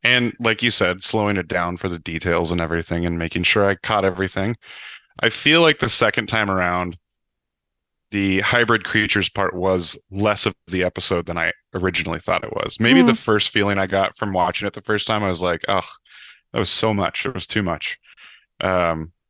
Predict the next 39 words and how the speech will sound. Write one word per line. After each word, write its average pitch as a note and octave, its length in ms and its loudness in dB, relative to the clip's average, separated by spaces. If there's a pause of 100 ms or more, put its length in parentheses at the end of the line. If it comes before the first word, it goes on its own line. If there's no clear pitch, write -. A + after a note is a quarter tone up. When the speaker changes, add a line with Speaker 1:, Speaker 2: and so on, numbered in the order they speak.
Speaker 1:
it F3 80 2
was F#3+ 180 4
funny. A#2 320 0
It G#2+ 80 2
had G#2+ 160 0
its - 140 0
little G2+ 160 -2
bits F#2+ 260 -4
and F2 80 -8
pieces F2 360 -2
here. E2+ 280 -2 (520)
But G#2+ 220 2 (160)
I G#2+ 80 -2
think C#3+ 280 0
like G#2 200 2
Matt A#2+ 360 2
as F2+ 120 -2
well, G2 380 0 (640)
uh, F#2 400 0 (560)
the A2 80 -10
first - 400 -2
time A2+ 180 2
I G#2 60 2
watched F#2+ 400 2
it, G2 160 2
I F#2+ 100 -2
didn't G2+ 320 -4
understand F#2+ 640 0
where F2+ 160 0
that F2+ 220 0
whole, F#2 500 0 (240)
um, F2+ 240 -4
hex - 320 -4
thing G#2 200 0
was G#2 140 0
going G#2 420 0 (140)
Speaker 2:
Mm-hmm. A3 360 4 (340)
Speaker 1:
with G#2+ 160 -4
Carrie. A#2 420 0